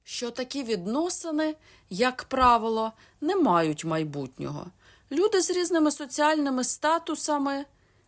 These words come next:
рідко залишаються разом". "Ох, Юрію", — перебила його мама, — "не драматизуй". Вона хитро подивилася на доньку,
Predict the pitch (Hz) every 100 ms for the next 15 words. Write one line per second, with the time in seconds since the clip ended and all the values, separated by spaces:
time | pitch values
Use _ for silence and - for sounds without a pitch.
0 | _ - 180 269 320 - 220 208 190 185
1 | 196 180 180 - 214 196 131 117 - 73
2 | - - _ _ _ _ _ _ - 349
3 | - 247 214 214 170 156 151 143 175 _
4 | _ _ - 170 165 165 151 147 170 202
5 | 196 151 143 143 175 _ - _ 359 381
6 | 381 349 320 302 247 190 160 135 127 -
7 | _ _ _ _ _ _ 185 185 175 240
8 | 240 202 180 180 180 202 196 - 208 214
9 | 262 240 - - -